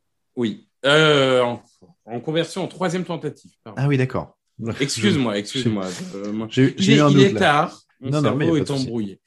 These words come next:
Speaker 2: Ah, pas de souci.
Speaker 1: Euh,
Speaker 2: Donc, Rams.
Speaker 1: trente, trente-trois pour cent en troisième tentative, donc, euh, Rams pour moi.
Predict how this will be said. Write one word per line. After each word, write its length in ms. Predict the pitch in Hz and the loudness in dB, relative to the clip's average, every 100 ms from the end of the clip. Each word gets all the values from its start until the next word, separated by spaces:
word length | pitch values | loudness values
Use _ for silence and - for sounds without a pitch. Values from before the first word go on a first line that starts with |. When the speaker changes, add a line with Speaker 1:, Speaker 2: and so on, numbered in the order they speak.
| _ - _ _ | _ -20 _ _
Speaker 2:
Ah, 60 | 127 | 0
pas 360 | 131 123 120 | 4 6 6
de 40 | 120 | 2
souci. 160 | 117 | 0
Speaker 1:
Euh, 40 | 113 | -2
Speaker 2:
Donc, 160 | 113 | -2
Rams. 180 | 113 131 | 2 2
Speaker 1:
trente, 380 | 143 156 - _ | 0 -4 -6 _
trente-trois 420 | - 160 143 175 | -10 -8 -4 -6
pour 160 | 165 139 | -6 -10
cent 140 | - | -10
en 60 | 143 | -8
troisième 240 | 135 127 | -6 -6
tentative, 400 | 120 113 107 143 | -6 -6 -6 -6
donc, 260 | 135 123 117 | -4 -4 -2
euh, 160 | 117 110 | 0 0
Rams 240 | 113 104 101 _ | -2 -6 -8 _
pour 120 | |
moi. 80 | 85 | -20